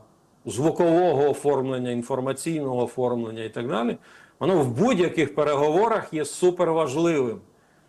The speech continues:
коли ти диктуєш ситуацію. Що б не говорив твій візаві, ти повинен її вести. А з моєї точки зору,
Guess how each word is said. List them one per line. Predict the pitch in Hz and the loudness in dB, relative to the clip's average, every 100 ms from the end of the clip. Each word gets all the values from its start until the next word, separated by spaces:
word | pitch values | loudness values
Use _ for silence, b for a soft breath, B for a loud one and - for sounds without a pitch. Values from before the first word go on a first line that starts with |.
| - | -6
коли | 143 147 | -2 -2
ти | 147 202 165 | -2 0 0
диктуєш | 127 120 - 127 110 101 - _ _ | 0 -4 -6 -4 -4 -8 -16 _ _
ситуацію. | - 127 143 123 110 - 117 | -4 0 2 2 0 -4 -8
Що | - 175 190 | -4 0 0
б | 151 | 0
не | 147 135 - b b b | -2 -2 -6 b b b
говорив | 117 147 156 156 143 | -2 2 2 2 2
твій | 143 135 | 0 -4
візаві, | 135 135 139 175 277 | -2 -2 0 0 -2
ти | 285 160 | -4 -2
повинен | 151 190 196 165 | 0 2 2 0
її | 160 160 | -2 -2
вести. | 147 - - 104 95 - _ b b b - - | -2 -4 -10 -14 -14 -20 _ b b b -20 -4
А | 135 139 131 135 - | -2 0 0 0 -4
з | |
моєї | 131 180 233 196 | 0 2 4 4
точки | 170 143 - 139 | 2 -2 -2 -2
зору, | 135 175 220 233 | 2 2 2 0